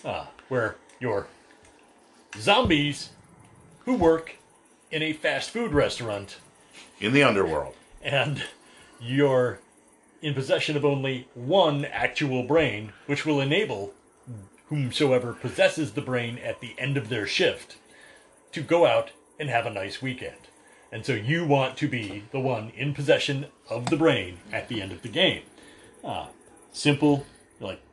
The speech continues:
Speaker 1: quick little paper handout cards. Uh,
Speaker 2: Well, it has
Speaker 1: very
Speaker 2: a, finally, uh, James Ernest and Cheap Ass Game have finally
Speaker 1: They, they did make more
Speaker 2: Yep.
Speaker 1: fancy versions of it because they can now. And bless them for doing it. I one hundred percent approve,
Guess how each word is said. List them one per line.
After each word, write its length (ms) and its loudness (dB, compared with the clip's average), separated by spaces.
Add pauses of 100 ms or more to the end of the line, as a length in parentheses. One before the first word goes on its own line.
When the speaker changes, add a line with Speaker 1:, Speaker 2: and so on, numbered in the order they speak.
(300)
Speaker 1:
quick 340 -2
little 520 0 (340)
paper 500 0 (200)
handout 520 -2
cards. 640 -2 (380)
Uh, 200 -6 (340)
Speaker 2:
Well, 200 12
it 60 8
has 180 8
Speaker 1:
very 260 4
Speaker 2:
a, 60 -6
finally, 460 2
uh, 140 4
James 320 2
Ernest 320 2
and 80 -4
Cheap 180 -4
Ass 200 2
Game 180 -8
have 140 -10
finally 360 -4
Speaker 1:
They, 340 -2
they 160 4
did 200 2
make 340 -2
more 200 -2
Speaker 2:
Yep. 220 6
Speaker 1:
fancy 400 -2
versions 440 -4
of 140 -6
it 100 -10
because 240 -6
they 120 -2
can 360 -4
now. 260 -6
And 160 -2
bless 320 2
them 200 -2
for 100 -4
doing 380 2
it. 180 -8
I 140 -4 (160)
one 260 -2
hundred 220 -2
percent 280 0
approve, 440 4